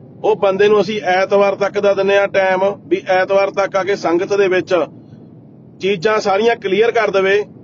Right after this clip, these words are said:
ਵੀ ਰੀਨਾ ਰਾਏ ਕਿਉਂ ਗਈ ਸੀਗੀ ਉੱਥੋਂ, ਕਿਹਨੇ ਕੱਢੀ ਸੀ, ਦੀਪ ਸਿੱਧੂ ਨਾਲ ਕੀ ਹੋਇਆ ਸੀ, ਅੰਮ੍ਰਿਤਪਾਲ ਨੇ ਫੋਨ ਤੇ ਇਹਨੂੰ ਕਿਉਂ ਗਾਲਾਂ ਕੱਢੀਆਂ ਸੀਗੀਆਂ, ਅੰਮ੍ਰਿਤਪਾਲ ਨੇ ਫੋਨ ਦੇ ਉੱਤੇ ਇਹਨੂੰ ਕਿਹੜੇ ਕਿਹੜੇ ਲਾਲਚ ਦਿੱਤੇ ਗਏ ਤੇ ਇਹ ਕਿਉਂ ਚੁੱਪ ਰਿਹਾ।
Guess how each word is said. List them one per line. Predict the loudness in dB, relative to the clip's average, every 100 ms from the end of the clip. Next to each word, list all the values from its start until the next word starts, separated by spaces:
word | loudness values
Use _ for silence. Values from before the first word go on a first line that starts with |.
| -2
ਵੀ | 2
ਰੀਨਾ | 4 6 4
ਰਾਏ | 4 2
ਕਿਉਂ | 2 4 4 4
ਗਈ | 2
ਸੀਗੀ | 2 2
ਉੱਥੋਂ, | 2 2 2 0 0 -8
ਕਿਹਨੇ | 0 2 2
ਕੱਢੀ | 2 -2 -2 -4
ਸੀ, | 0 0 0 -6
ਦੀਪ | 0 2 2
ਸਿੱਧੂ | 0 0 0
ਨਾਲ | 0 0
ਕੀ | -2 -4 0
ਹੋਇਆ | 2 4 2
ਸੀ, | 0 -4 -4 -8 -14 -16 -4
ਅੰਮ੍ਰਿਤਪਾਲ | -2 0 -2 -2 0 2
ਨੇ | 2
ਫੋਨ | 2 4 4 4
ਤੇ | 0 0 -2 -10 -6 -2
ਇਹਨੂੰ | 0 0
ਕਿਉਂ | 0 2 2
ਗਾਲਾਂ | 0 0 0 0
ਕੱਢੀਆਂ | 0 2 2
ਸੀਗੀਆਂ, | 0 0 2 2 0 -8 -20 -4
ਅੰਮ੍ਰਿਤਪਾਲ | -2 0 -2 -2 2 4
ਨੇ | 2
ਫੋਨ | 4 4 4
ਦੇ | 4
ਉੱਤੇ | 2 2 2 2 -2 -12 -18 -2
ਇਹਨੂੰ | 0 0
ਕਿਹੜੇ | 0 0 2
ਕਿਹੜੇ | 2 2
ਲਾਲਚ | 2 2 2 2 0
ਦਿੱਤੇ | 0 2 2
ਗਏ | 4 4 0 -4 -2
ਤੇ | 0 2
ਇਹ | 0
ਕਿਉਂ | 2 2 2
ਚੁੱਪ | 2 0 2
ਰਿਹਾ। | 2 2 0